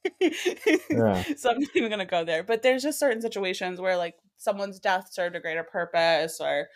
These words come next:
Speaker 1: like, Jesus's death, for instance. <laughs> Like, you know, he, he died for our sins or whatever. Like, that's what they say.
Speaker 2: Really?
Speaker 1: So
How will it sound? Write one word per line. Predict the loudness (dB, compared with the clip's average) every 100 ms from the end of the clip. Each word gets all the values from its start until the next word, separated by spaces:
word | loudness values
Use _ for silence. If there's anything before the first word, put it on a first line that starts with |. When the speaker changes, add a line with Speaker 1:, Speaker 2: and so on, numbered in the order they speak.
| -20 -20 -4 0
Speaker 1:
like, | 0
Jesus's | 0 -2 -2 -4 -6 2
death, | 4 4 0
for | -4
instance. | -4 -6 -12 -14 -16 -14 -14 -14 -16 -12 -2
<laughs> | 0 0 -4 -8 -20 -20 _ -4
Like, | -2 -2 -8 _ _ _ _ _ _ _ _ _ _ _ -6
you | 0
know, | 4 4
he, | 2 -4 -6 -6 -14 _ _ _
he | -12 0
died | 4 6 4
for | -2
our | -4
sins | -4 -4 -4 -4 -6
or | -4
whatever. | 0 2 2 0 -2 -4 -8
Like, | 0
that's | 0 0
what | -6
they | -12
say. | -10 -12 -12 -20 -20 -14
Speaker 2:
Really? | -4
Speaker 1:
So | 2 4 4 2